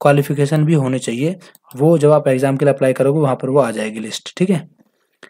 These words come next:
इसका दोस्तों पॉइंट है, छठा पॉइंट, candidate must have latest copy of e-Aadhaar downloaded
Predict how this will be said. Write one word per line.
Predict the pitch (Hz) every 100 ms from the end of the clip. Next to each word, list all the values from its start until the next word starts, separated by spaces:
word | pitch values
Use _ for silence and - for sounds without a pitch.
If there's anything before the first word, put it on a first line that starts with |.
| _ _ -
इसका | 143 -
दोस्तों | 180 160 202
पॉइंट | - 151 147
है, | 156 202 - _ _ _ _ _ - _ _ _ _ _ _ -
छठा | 135 147
पॉइंट, | 143 147 165 - _ _ _ _ -
candidate | 143 147 151 170 180 - _ _ _ _ _ _
must | 143 143 156 -
have | - 139 156 196 143
latest | 139 139 175 170 -
copy | 139 139 151
of | 139 143 -
e-Aadhaar | 160 170 139 120 135 - _ _ _ _ _ -
downloaded | 127 135 147 143 147 180